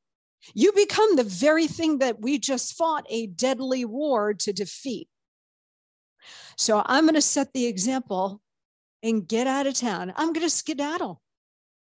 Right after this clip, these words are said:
after eight years and go back home to my farm where I'm really happy, rather than trying to run this country," <laughs> which even then was a hot mess,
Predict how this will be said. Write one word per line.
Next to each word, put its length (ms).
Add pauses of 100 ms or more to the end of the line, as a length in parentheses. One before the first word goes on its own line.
after 360
eight 200
years 400 (100)
and 100
go 100
back 260
home 240
to 140
my 120 (200)
farm 440 (320)
where 160
I'm 140
really 420
happy, 580 (320)
rather 480
than 500
trying 280
to 60
run 260
this 180
country," 680
<laughs> 400
which 320 (300)
even 280
then 420 (460)
was 300
a 120
hot 280
mess, 520